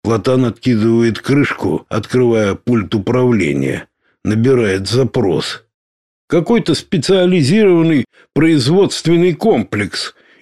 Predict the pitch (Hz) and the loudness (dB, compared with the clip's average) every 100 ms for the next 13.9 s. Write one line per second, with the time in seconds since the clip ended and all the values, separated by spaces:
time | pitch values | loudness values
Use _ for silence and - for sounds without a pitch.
0 | - 156 143 185 190 147 143 156 156 170 | -4 0 2 2 2 4 4 4 4 2
1 | 156 151 123 78 - _ _ - - 233 | 2 2 2 -2 -6 _ _ -14 -2 0
2 | 156 101 123 131 123 139 110 82 - _ | 0 0 -2 -2 0 0 0 -2 -6 _
3 | _ _ _ - 107 151 175 190 202 165 | _ _ _ -8 -2 0 2 2 2 2
4 | 113 120 107 76 _ _ 113 110 - 113 | 0 -2 -2 -4 _ _ -4 -4 -6 -4
5 | 101 90 104 113 104 101 123 123 120 80 | -4 -4 -2 -2 -2 -2 0 2 0 -2
6 | - - - _ _ _ _ _ - 113 | -6 -12 -16 _ _ _ _ _ -10 -8
7 | - 139 143 131 110 110 113 - 139 139 | -2 0 2 2 0 0 -2 -2 0 2
8 | 139 107 78 113 117 127 92 - 151 131 | 2 0 -4 -2 0 0 -2 -6 -6 -6
9 | - _ _ _ _ 101 135 - 165 110 | -10 _ _ _ _ -2 -2 -2 -2 -2
10 | - - 120 107 95 87 120 131 104 69 | -4 -4 -2 0 -4 -2 0 0 0 -2
11 | 92 - - 67 - _ _ _ _ _ | -6 -6 -6 -6 -8 _ _ _ _ _
12 | - 160 156 104 - - 117 107 101 101 | -2 0 2 0 -4 -4 -2 0 0 0
13 | 139 123 - - - - - - - | 0 0 0 -2 -4 -6 -6 -8 -10